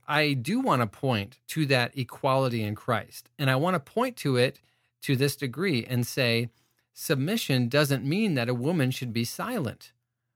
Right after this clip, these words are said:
when it comes to pointing out various areas of sin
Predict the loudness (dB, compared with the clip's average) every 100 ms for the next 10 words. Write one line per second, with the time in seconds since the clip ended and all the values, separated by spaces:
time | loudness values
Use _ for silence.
0 | _ 0 0 0 -4 -2 -2 -4 -6 -4
1 | 0 0 -2 -6 _ _ -2 0 0 -4
2 | -6 -6 -2 -2 -2 -8 _ -12 -4 0
3 | 0 0 -2 -6 _ 0 2 2 0 0
4 | -2 -6 -2 0 0 -2